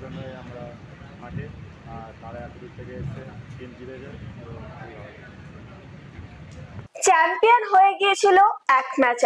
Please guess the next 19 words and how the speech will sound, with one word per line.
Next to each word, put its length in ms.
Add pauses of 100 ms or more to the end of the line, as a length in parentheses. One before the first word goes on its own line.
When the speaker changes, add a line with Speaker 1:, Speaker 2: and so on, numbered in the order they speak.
Speaker 2:
আগেই। 220 (200)
শনিবার 400 (200)
আই 80 (100)
লিগ 140 (120)
টু-তে 380 (520)
শেষ 220 (160)
ম্যাচে 300 (200)
ঘরের 320 (140)
মাঠ 180 (200)
নৈহাটি 460 (100)
স্টেডিয়ামে 580 (180)
ডায়মন্ড 420
হারবার 320 (200)
এফসি 380 (640)
গোল 180 (140)
শূন্য 260 (240)
ড্র 100 (220)
করল 240 (360)
বেঙ্গালুরু 560